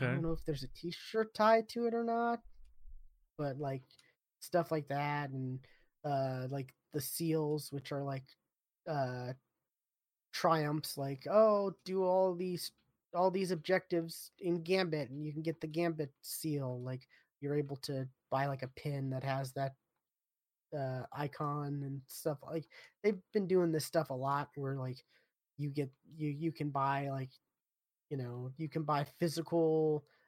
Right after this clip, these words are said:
Speaker 1: objects that are tied to your, um,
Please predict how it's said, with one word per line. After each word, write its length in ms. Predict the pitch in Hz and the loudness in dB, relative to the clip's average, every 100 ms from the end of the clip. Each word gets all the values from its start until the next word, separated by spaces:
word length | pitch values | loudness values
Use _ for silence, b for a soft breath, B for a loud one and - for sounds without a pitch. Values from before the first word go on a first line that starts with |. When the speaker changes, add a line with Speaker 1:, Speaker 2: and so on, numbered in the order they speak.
| b _ - | b _ 4
Speaker 1:
objects 600 | 156 147 151 160 - - - | 6 6 4 0 -2 -10 -6
that 120 | 143 | -2
are 100 | 143 | -2
tied 540 | 139 151 147 156 143 - | 0 4 6 6 2 -4
to 100 | 160 147 147 | -2 0 -2
your, 720 | 139 143 143 131 131 127 131 _ _ _ - | -2 -2 -2 -2 -2 -4 -8 _ _ _ -8
um, 560 | 151 139 135 127 123 | -4 -2 -2 -4 -6